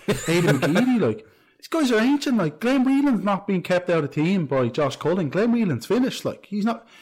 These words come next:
Speaker 1: So who are these people who went before that Kenny had to brush aside to bring through the new young blood? They don't exist. Like, there was a gap, and there was no one. Like, Jeff Hendrick,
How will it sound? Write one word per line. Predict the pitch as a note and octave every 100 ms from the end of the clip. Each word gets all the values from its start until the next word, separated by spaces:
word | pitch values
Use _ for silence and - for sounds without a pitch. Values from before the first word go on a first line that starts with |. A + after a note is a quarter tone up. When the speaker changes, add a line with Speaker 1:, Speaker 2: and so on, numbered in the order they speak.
| -
Speaker 1:
So | - G#3+
who | B3 C#4+
are |
these | A#3+ A3+
people | A#3+ A#3 A#3 D#3
who | E3 D3 B2+ - _ _ _ _
went | D#3+ G3 F#3+
before | B2 D#3+ F#3+ G3
that | D3+ C3 - -
Kenny | E3+ F3 D3+
had | D3 D#3+
to | C#3+ B2 _ _
brush | E3+ E3+ D3
aside | - E3 E3 D3+
to |
bring | B2+ D#3 D#3
through | -
the | C#3+
new | C#3 D3+ D#3+
young | D3+ D#3 D3+
blood? | C#3+ D#3 D3+ - - -
They | _
don't | - E4+
exist. | - - D4 F4 G#3
Like, | E3+
there | G3+
was | F#3+
a |
gap, | F#3 - A3 B3+ -
and | E3+ D3+ F3 _ _ _ -
there |
was | F#3
no | G3+ B3+
one. | A#3+
Like, | D#3+ -
Jeff | A3 G#3+
Hendrick, | G#3 A#3+ B3+